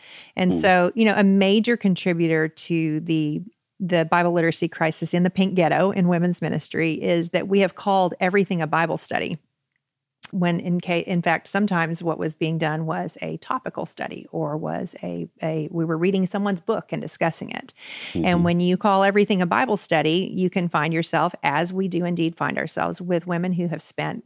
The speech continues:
Speaker 1: thirty years going to something that was called a Bible study, and they still don't know the Bible.
Speaker 2: Mm.
Speaker 1: So in that case, you know, if you're a ministry leader, you should evaluate, what are we offering? Do we have offerings? And do we have a, a scope and a sequence to what we're offering? Are we telling people, "Hey, start here before you go here"?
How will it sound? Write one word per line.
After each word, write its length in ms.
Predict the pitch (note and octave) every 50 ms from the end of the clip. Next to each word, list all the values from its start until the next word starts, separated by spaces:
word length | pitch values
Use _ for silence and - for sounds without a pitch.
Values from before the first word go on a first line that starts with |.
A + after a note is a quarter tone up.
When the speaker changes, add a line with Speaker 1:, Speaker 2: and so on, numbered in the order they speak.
| _ _
Speaker 1:
thirty 300 | - - F3+ F#3 G3 G#3+
years 500 | G#3 G#3 B3 A#3+ D#3+ D#3 E3+ E3+ E3+ -
going 240 | - F3 E3+ E3+ E3
to 80 | E3
something 320 | E3 - F3 F3 E3+ F3+ E3+
that 80 | E3
was 140 | D#3 D#3+ -
called 180 | - F#3 F3 F3
a 60 | E3
Bible 260 | E3+ F3 G3 G3 F#3+
study, 400 | F3+ - - - - - - -
and 140 | - E3+ D#3+
they 80 | D#3+ D#3
still 240 | - - - D#3 D#3+
don't 240 | D#3 D3 D3+ -
know 160 | - D#3 D3 D3
the 100 | D3 C#3
Bible. 440 | C3+ C3 - - - D#2+ - - _ _ _ - - - - - - - - - -
Speaker 2:
Mm. 160 | - F2+ F2
Speaker 1:
So 320 | - - - E3 D#3+ D#3
in 200 | - - F#3+ F3
that 200 | F3 E3+ - -
case, 540 | - - C4+ C4 F#3+ E3+ G3 G3 - - - - _ -
you 160 | F3 E3+ E3 E3
know, 100 | D#3+ D#3+
if 160 | E3 D#3+ -
you're 120 | G#3 F#3+ E3+
a 40 |
ministry 460 | E3+ F3 F#3+ G#3+ G3+ - - - E3 E3
leader, 480 | D3+ D#3 D3 C#3 D#3+ E3+ G3+ A3 A3 -
you 280 | F#3+ E3+ F3 F3+ F3
should 160 | - - E3
evaluate, 520 | E3+ D#3+ E3+ D#3 F3 G3+ A3 F3+ C#3+ D#3 -
what 200 | - F#3 G3 G3+
are 80 | G#3+ A3
we 140 | G3+ G3 F#3
offering? 500 | F3+ A3 C4+ C4+ - - - - - F#3+
Do 80 | F#3
we 140 | E3+ E3+ F3
have 300 | F3 F#3 E3+ E3+ E3+ D#3+
offerings? 720 | E3 F3+ F3 F#3+ - - F3 C#3+ D3+ D#3+ - E3+ E3 -
And 220 | - - F3+ F3
do 80 | F3 F3+
we 140 | E3+ F3 F3
have 180 | F3+ F#3 F3+
a, 160 | F3+ E3 D#3 -
a 60 | -
scope 380 | E3+ - - - F3+ G3 G3+ -
and 80 | F#3
a 40 | E3
sequence 500 | D#3 - - B3+ - - - - - -
to 60 | -
what 160 | - - - -
we're 120 | - -
offering? 320 | - - - - - F#3
Are 60 | - F3+
we 100 | F#3 G3+
telling 340 | - - G3 G#3 G#3+ F#3
people, 240 | E3+ - D#3+ - D3+
"Hey, 100 | F3+ F#3
start 420 | E3 - - - F#3+ F3+ F3+ - -
here 400 | - - G3 G3+ G#3+ - - -
before 320 | - E3+ E3+ - G#3+ F#3 E3+
you 140 | D#3 E3+ F3
go 160 | F3 F#3 G3+
here"? 260 | G#3 F#3 - - E3